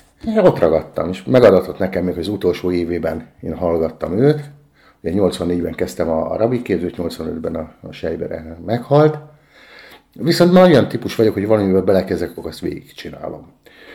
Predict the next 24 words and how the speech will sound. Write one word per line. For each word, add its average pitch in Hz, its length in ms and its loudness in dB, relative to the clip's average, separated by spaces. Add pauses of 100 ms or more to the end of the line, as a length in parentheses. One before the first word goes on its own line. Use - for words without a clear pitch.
(320)
És - 60 -20
akkor 196 360 4 (880)
itt - 240 -2
nem 107 120 6
részletezendő 98 720 4
okok 95 280 2
miatt 110 280 6
az 95 80 0
akkori 92 300 4
államhatalom, 85 840 4
ö, 82 200 0
beígért, 87 440 4
hogy 85 100 -4
én 80 120 0
belőlem 78 200 -2
az 80 80 -10
életben 78 420 -6
nem 78 180 -10
lesz - 200 -10
rabbi. 139 580 6 (160)
Mondom, - 280 -20
„Nem 104 220 2
baj, 104 140 4
meglátjuk.” 87 640 -4